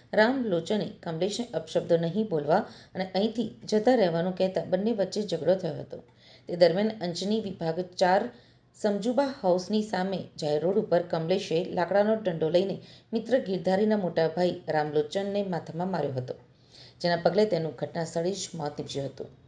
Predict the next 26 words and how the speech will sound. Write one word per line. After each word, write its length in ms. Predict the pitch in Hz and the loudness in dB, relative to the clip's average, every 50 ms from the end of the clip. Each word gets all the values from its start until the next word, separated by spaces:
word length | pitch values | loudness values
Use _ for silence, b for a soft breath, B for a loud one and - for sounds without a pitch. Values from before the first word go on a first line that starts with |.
| - B B B B B B B | -20 B B B B B B B
આ 120 | - 160 151 151 | 2 2 2 2
અંગે 180 | 180 185 240 | 2 2 2
ગીરધારીએ 600 | 220 208 196 - - 180 175 180 196 214 180 - - | 2 2 0 2 4 4 4 6 6 4 2 0 0
અમરોલી 340 | 170 170 165 160 151 151 | -4 0 2 2 2 2
પોલીસ 260 | 147 - 170 170 220 220 | 0 0 0 0 0 0
સ્ટેશનમાં 400 | - 190 165 - 165 175 180 175 | -2 -4 -4 -4 -2 -2 -2 -2
ફરિયાદ 320 | 175 - 156 156 - - | -2 0 0 0 0 0
નોંધાવતા 520 | 147 143 147 165 156 - - 156 180 208 214 B B B B B | -4 0 0 0 0 4 4 4 4 4 2 B B B B B
ગણતરીના 460 | - 196 214 226 220 247 220 226 226 226 | 2 4 4 4 4 2 2 4 2 2
કલાકોમાં 680 | 226 185 165 160 160 160 - 165 160 170 185 180 165 | 2 0 0 0 0 0 0 0 0 2 2 0 0
જ 100 | 165 - - - _ | 0 -4 -12 -12 _
અમરોલી 340 | - 160 160 170 185 190 220 | -8 -2 4 4 4 4 4
પોલીસે 400 | 214 - 185 175 190 190 - - | 0 0 0 0 0 0 -2 -6
આરોપી 380 | - - 151 143 147 147 151 147 | -6 -2 -2 0 0 0 -2 -6
કમલેશ 440 | 147 - 170 165 180 202 208 208 240 | -4 -4 -4 -2 -2 -2 -2 -2 -4
સાહુને 480 | 220 - - 170 160 156 165 180 190 | -6 -2 -2 -2 -2 0 -2 -2 -2
ઝડપી 320 | 180 - 151 - - 156 185 | -2 -4 -4 -4 -4 -6 -2
પાડ્યો 300 | - 180 151 - 123 120 | 0 0 0 0 -2 -4
છે. 220 | - - - - - _ _ _ _ _ _ _ B B B B B B B B | -4 -8 -10 -12 -16 _ _ _ _ _ _ _ B B B B B B B B
તો 80 | 233 240 | 2 2
બીજી 360 | 208 220 254 233 240 285 294 | 4 4 4 4 2 0 0
હત્યાના 420 | 247 208 - - 208 202 196 202 | 0 -2 -2 0 -2 -2 0 -2
બનાવમાં 720 | 190 160 156 156 165 175 190 202 202 196 202 208 202 180 165 | 0 0 0 2 2 0 0 0 -2 -2 -2 -2 -2 0 0
મળતી 260 | 180 185 180 - 254 | -2 -2 0 0 0
માહિતી 300 | 226 190 165 156 - 175 | 0 0 -2 -2 -4 -4
પ્રમાણે 400 | 160 - 180 190 208 190 165 | -2 -2 0 2 2 2 0